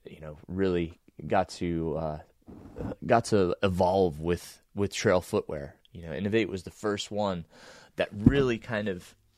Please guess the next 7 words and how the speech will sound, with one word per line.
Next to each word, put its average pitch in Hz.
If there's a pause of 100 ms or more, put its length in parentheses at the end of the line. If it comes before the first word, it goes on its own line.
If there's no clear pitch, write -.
(180)
separated 101
themselves, 76
I 85
would 80
say, 85 (520)
um, 78
from 98